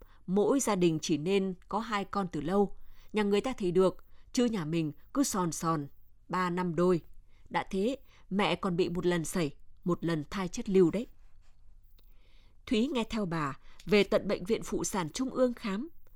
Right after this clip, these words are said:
Các bác sĩ khẳng định cô không bị làm sao, thậm chí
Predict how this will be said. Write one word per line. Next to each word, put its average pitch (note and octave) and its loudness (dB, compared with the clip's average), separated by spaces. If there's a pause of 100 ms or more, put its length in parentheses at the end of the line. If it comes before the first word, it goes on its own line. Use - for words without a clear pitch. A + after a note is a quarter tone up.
(260)
Các A3+ -2
bác - -2
sĩ A#3 -6
khẳng D#3+ -4
định D#3 -2 (360)
cô G3 4
không G3 2
bị E3+ 0
làm D3+ -4
sao, F#3+ -2 (360)
thậm - -2
chí B3+ 2